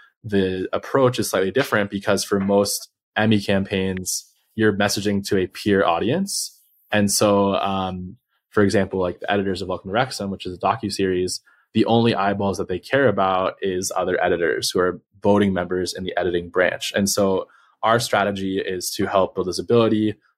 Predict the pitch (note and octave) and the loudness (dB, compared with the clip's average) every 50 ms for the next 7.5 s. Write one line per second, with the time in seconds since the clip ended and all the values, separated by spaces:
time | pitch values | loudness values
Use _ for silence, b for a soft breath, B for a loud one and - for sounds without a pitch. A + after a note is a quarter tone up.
0 | _ - - G2+ F#2 F#2 F2+ - F2 F2 - - F#3+ F#3+ F3+ F3 E3+ D#3+ D3+ C3+ | _ -6 -4 -2 -2 -2 -2 -4 -4 -4 -4 0 2 4 4 4 4 2 0 -2
1 | B2 - - - F#2+ F#2+ F#2 F#2 F#2 F#2+ F#2 F#2 - _ _ _ _ _ _ _ | -4 -6 -6 -4 -2 -2 0 -2 -2 -4 -6 -8 -10 _ _ _ _ _ _ _
2 | _ _ _ _ - G#2 G2+ G2 F#2+ F#2+ F#2 F#2+ F#2+ F#2 F2+ F#2+ F#2+ F#2 F#2+ G2+ | _ _ _ _ 0 4 4 4 4 4 2 0 -2 -4 -4 -4 -6 -4 -2 -2
3 | G2 G2 F#2+ F#2 F#2 F2 - - F#2+ F#2 F2+ F2 F2+ E2+ - - F2+ F2 - G2 | 0 2 2 2 2 0 -2 -2 -4 -2 -2 -2 -2 -4 -4 -4 -6 -4 -4 -4
4 | B2 D#3 D#3 D3+ C#3+ C#3 C3+ B2+ B2+ B2 A#2+ A#2+ A#2+ - - B2+ B2+ B2 B2 B2 | -2 0 0 2 2 2 2 2 0 0 -4 -6 -8 -4 0 0 2 2 0 -2
5 | - G2+ F#2+ - - A#2 A2+ G#2+ G#2+ G#2+ G2 - - F#2 F2+ F#2+ F#2+ G2+ G2+ G2+ | -6 -10 -8 -6 -2 -2 0 0 0 -2 -2 -2 -4 -2 0 2 2 2 2 2
6 | G2+ G2 F#2+ G2 F#2+ F#2+ F#2+ F#2+ G2 - - - - b b b b b _ - | 0 -2 0 2 0 0 0 -2 -2 -4 -6 -6 -8 b b b b b _ -2
7 | G2 F#2 F#2 F#2 F#2 F#2+ F#2 F#2 F#2 G#2 | 0 0 2 0 0 -2 -4 -6 -8 -10